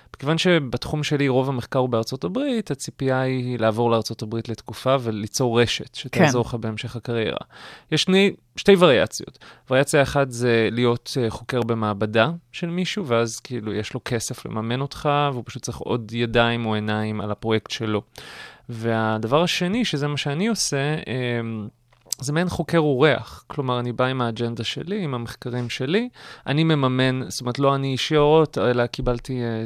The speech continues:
Speaker 1: מלגת פולברייט,
Speaker 2: מהמם.
Speaker 1: אז, אה, פולברייט, שזה מלגה אמריקאית, מממנת את, אה, שהותי, ואני עובד כקולגה של חוקר, זאת אומרת, עובדים ביחד על פרויקט חדש.
Speaker 2: כן, ובדרך כלל כמה זמן הפוסט-דוקטורט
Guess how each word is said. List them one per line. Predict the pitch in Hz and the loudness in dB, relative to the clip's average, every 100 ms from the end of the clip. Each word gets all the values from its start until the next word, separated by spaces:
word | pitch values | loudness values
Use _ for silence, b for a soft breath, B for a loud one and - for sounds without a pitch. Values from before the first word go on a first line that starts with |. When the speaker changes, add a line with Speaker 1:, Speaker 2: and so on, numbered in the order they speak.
| 120 | -4
Speaker 1:
מלגת | 127 120 117 | -2 0 0
פולברייט, | - 160 175 202 208 _ B B B 190 | -2 -4 -2 -2 -2 _ B B B 6
Speaker 2:
מהמם. | 196 | 8
Speaker 1:
אז, | 170 202 127 | 8 4 2
אה, | 123 | 0
פולברייט, | 117 - 131 127 123 | -2 -4 -2 0 -2
שזה | 123 113 110 113 110 | -2 -6 -4 -2 -2
מלגה | 113 113 120 | -4 -2 -2
אמריקאית, | 117 113 120 185 175 - | -2 -4 -4 -4 -4 -4
מממנת | 120 117 120 117 117 | -4 -2 -4 -6 -8
את, | - 117 | -8 -4
אה, | 110 | -4
שהותי, | - 123 113 - 247 | -4 -6 -6 -4 -2
ואני | 147 131 | -2 -2
עובד | 131 135 139 | 0 0 0
כקולגה | - 127 120 - 123 139 143 107 104 | 0 -2 -2 -2 4 4 4 2 -8
של | - - | -12 -14
חוקר, | - - 120 - | -16 -14 -12 -12
זאת | - | -14
אומרת, | 120 | -12
עובדים | 117 117 127 | -10 -6 -4
ביחד | 120 113 123 | -2 -2 -4
על | 110 | -8
פרויקט | - 110 - - | -6 -8 -8 -12
חדש. | 110 - - - - | -8 -8 -10 -16 -6
Speaker 2:
כן, | - 156 131 - B B 190 | 2 2 2 -4 B B 2
ובדרך | 185 202 226 | 6 8 6
כלל | 254 247 | 4 4
כמה | - 208 220 | 6 6 6
זמן | 170 175 165 165 175 | 4 6 8 8 8
הפוסט-דוקטורט | 160 151 - - 180 - 175 - 143 | 8 6 6 6 6 4 4 4 2